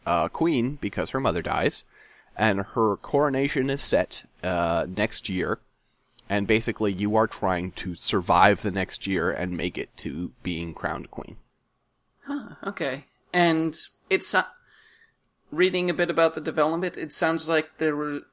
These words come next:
Speaker 2: there's more to it than there initially was back at the initial release.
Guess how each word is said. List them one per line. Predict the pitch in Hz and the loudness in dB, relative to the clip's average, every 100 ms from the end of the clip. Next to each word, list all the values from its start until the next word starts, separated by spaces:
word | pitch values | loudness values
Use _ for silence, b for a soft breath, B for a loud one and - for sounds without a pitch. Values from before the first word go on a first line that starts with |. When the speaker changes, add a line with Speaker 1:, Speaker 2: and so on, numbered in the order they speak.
| _ _ _ _ - | _ _ _ _ -2
Speaker 2:
there's | 175 165 160 | 2 2 2
more | 147 165 156 | 4 4 4
to | - 165 | 0 2
it | 147 - | 2 2
than | 156 | 0
there | 143 147 | 4 2
initially | 139 143 - 156 | 2 -2 -2 -2
was | 143 143 147 | 0 0 0
back | 143 135 143 | -2 -2 -6
at | - | -4
the | 151 143 143 160 160 | -4 -2 -4 -6 -2
initial | 156 147 - 147 131 | -2 -2 -2 -2 -2
release. | 135 143 151 151 - - | -4 -4 -4 -4 -4 -6